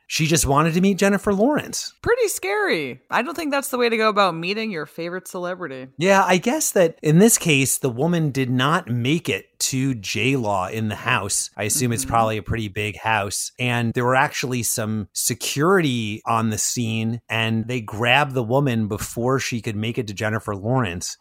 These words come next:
Speaker 1: It's actually apparently unclear, according to the report, whether Cook Maroney was home at the time, but you have to figure he was probably, I don't know, playing Nintendo Switch in the basement or something.
Speaker 2: What about Cook Maroney says Nintendo Switch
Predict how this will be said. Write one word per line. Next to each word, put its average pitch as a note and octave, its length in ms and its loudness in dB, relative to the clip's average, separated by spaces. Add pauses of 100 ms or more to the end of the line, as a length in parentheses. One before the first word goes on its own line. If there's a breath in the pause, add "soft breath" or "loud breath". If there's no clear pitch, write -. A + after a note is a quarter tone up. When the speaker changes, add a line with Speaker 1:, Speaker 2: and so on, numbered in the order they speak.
Speaker 1:
It's C#3 120 -6
actually A3 360 2
apparently C#3 560 4
unclear, D3 560 2
according A2+ 380 2
to A2 40 2
the G#2 80 -2
report, A#2 400 -2
whether G#2 240 -4
Cook - 340 -6
Maroney A#2 460 0
was G2+ 160 -6
home C#3+ 280 -4
at A#2 60 -6
the F#2 80 -14
time, F#2+ 400 -8
but F#2 120 -8
you G2 100 -6
have G#2 200 0
to G2 100 -10
figure G2 320 -8
he F#2 180 -12
was F2+ 160 -12
probably, F#2+ 680 -8 (120)
I D#2 140 -12
don't G#2 100 -6
know, E2 280 -14 (120)
playing G#2+ 380 -4
Nintendo G2 640 -6
Switch - 480 -6
in F2+ 80 -8
the E2+ 80 -10
basement G2 480 -8
or D#2+ 80 -14
something. D#2 500 -14 (300)
Speaker 2:
What G#3 160 0
about C4+ 280 4
Cook - 220 -2
Maroney F3+ 420 2
says C#3+ 300 -2
Nintendo C#3+ 540 -4
Switch - 420 -10